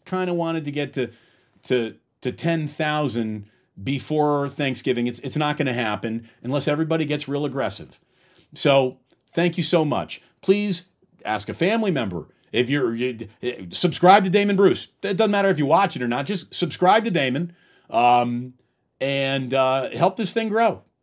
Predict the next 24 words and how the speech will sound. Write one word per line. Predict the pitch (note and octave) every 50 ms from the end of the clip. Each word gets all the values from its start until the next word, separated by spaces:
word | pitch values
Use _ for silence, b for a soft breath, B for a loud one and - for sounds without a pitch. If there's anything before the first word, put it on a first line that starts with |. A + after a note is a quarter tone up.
| _ _ _ _ _ _ _ _ _
That's | - - F#3+ F#3 -
how | G#3
you | G3+ G3+ F3
help | F#3+ G#3+ G3
me | G3 G3+ G3
out | G3 G3 G3 F#3+
an | F#3
awful | F#3 F#3+ F#3 F3 F3+
lot, | F3 F3+ F3+ F#3 F#3 -
by | - A#2
helping | A2 A2 E3+ F#3 F3+ G3 F#3+
my | F3+ F3 E3+
sponsors, | E3+ - - E3+ E3+ F3 E3+ F3 D#3+ -
by | - G2+ F#2
helping | G2+ D#3+ F#3 F3 F#3 F3
this | E3+ D#3+ D#3
grow. | - - D#3 D3+ D3+ D#3 D3 D3 b b b b
Hit | b G3 G#3 E3+
that | G3+ F#3 F3 D#3+
like | E3+ E3 D#3+ D#3+ D#3+ - -
button, | D#3+ D3+ C3+ - D3 D#3 D3+ - b b
make | b C#3+ F3+ G#3 F3 E3+
the | F#3+ F#3 E3+
algorithm, | E3 E3+ E3+ D#3+ D#3 D3+ D3 D3 D3 D3 C#3+ C#3 C#3